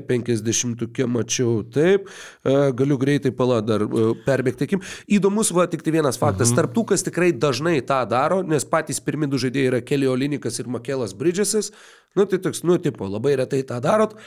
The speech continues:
Speaker 1: <clears throat> Atsiprašau, tai vienas renka vieną kablelis keturi vienas taško per ataką, kitas vieną kablelis keturis. Trečias, bet su aštuoniolikos procentų dažniu, aštuoniolika procentų frequency, kai tu esi aikštėje,
Speaker 2: Mhm.
Speaker 1: tavo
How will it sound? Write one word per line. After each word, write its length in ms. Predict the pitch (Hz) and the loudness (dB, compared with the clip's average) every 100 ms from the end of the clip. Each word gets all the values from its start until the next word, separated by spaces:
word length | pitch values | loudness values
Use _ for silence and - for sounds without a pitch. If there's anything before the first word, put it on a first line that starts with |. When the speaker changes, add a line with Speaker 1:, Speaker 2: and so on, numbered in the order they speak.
| - | -20
Speaker 1:
<clears throat> 220 | - _ - | -20 _ 2
Atsiprašau, 680 | 262 214 - 175 165 190 | 4 4 0 0 0 2
tai 100 | 165 | 2
vienas 360 | 147 185 165 170 | 4 4 4 2
renka 200 | 165 143 | 0 0
vieną 280 | 147 165 143 | 2 2 2
kablelis 420 | 131 143 139 117 | 0 2 2 -2
keturi 300 | - 117 135 | -4 -2 0
vienas 380 | 117 151 180 185 | 2 2 2 2
taško 320 | 185 175 - | 2 0 0
per 120 | 170 - | 0 0
ataką, 320 | 165 165 160 147 | 2 0 0 -2
kitas 240 | 151 139 | -2 0
vieną 220 | 151 139 131 | 0 0 -2
kablelis 400 | 127 135 117 - | 0 0 0 0
keturis. 400 | 127 98 78 - - - - _ | -2 -4 -10 -16 -18 -18 -20 _
Trečias, 640 | 135 143 196 202 104 - - | 0 2 2 0 -2 -2 -6
bet 260 | 117 143 - | -2 0 2
su 160 | 139 139 | 0 2
aštuoniolikos 1000 | 143 135 - 165 175 214 180 113 113 104 - | 0 -2 0 0 2 2 2 0 -2 -4 -2
procentų 640 | 147 143 - 101 - 98 | 0 0 -2 -6 -6 -6
dažniu, 420 | 110 175 180 127 101 | 0 0 2 -2 -2
aštuoniolika 500 | - 139 156 127 117 | -2 0 0 0 -2
procentų 400 | 135 117 110 104 | -2 -2 -4 -6
frequency, 540 | 139 135 110 98 104 - | -4 -4 -4 -6 -6 -6
kai 120 | 135 | -4
tu 120 | 151 | 0
esi 260 | 120 139 117 | 0 0 -2
aikštėje, 300 | 104 165 151 | 0 0 0
Speaker 2:
Mhm. 40 | |
Speaker 1:
tavo 240 | 143 131 | 0 0